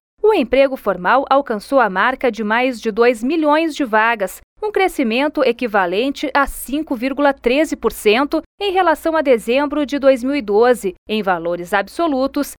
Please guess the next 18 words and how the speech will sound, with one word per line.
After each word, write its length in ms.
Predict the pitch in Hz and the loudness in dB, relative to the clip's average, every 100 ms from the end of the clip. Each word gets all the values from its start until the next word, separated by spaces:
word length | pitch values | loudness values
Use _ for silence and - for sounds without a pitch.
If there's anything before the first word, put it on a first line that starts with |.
| - | -4
esse 300 | 359 415 349 | 0 2 2
desempenho 680 | 285 254 214 165 220 262 262 | 2 2 0 0 0 2 2
decorreu 540 | 240 240 185 196 247 | 0 0 -2 2 0
do 120 | 262 | 2
acréscimo 680 | 240 - 208 233 262 269 262 | -2 0 0 2 0 -2 -4
de 140 | 240 240 | -4 -6
cento 400 | - 311 415 359 | -2 -2 0 -2
e 60 | |
sete 420 | - 285 311 - | 0 2 2 0
mil 240 | 226 247 349 _ 381 | -2 0 0 _ -4
e 80 | |
novecentos 800 | 392 381 330 311 294 320 330 302 | 0 0 0 -4 0 0 -2 -8
postos 520 | - 240 269 - 247 | 2 2 2 -2 -8
de 120 | 185 185 | -6 -6
trabalho 560 | 175 165 208 269 285 | -6 0 2 2 0
em 240 | - 277 285 | 0 0 0
um 160 | 320 | 0
ano. 320 | 233 240 226 | 2 2 0